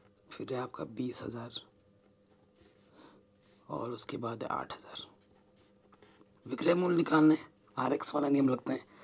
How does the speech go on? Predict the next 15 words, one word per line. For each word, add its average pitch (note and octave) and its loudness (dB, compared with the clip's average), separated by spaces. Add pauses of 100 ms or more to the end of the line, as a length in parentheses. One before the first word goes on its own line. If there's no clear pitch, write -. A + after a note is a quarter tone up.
(260)
और A#2+ -6
एक्सवाईजेड D3 2
की D#3 0
जो, D#3 2
आ, - 0 (380)
दे C#3 4
रखा C#3 2
है, C#3+ -2
X - -6
दे C#3+ 0
रखा C3 -2
है B2 -2
टू C3 -2
पॉइंट C3 0
फ़ाइव A#2+ -4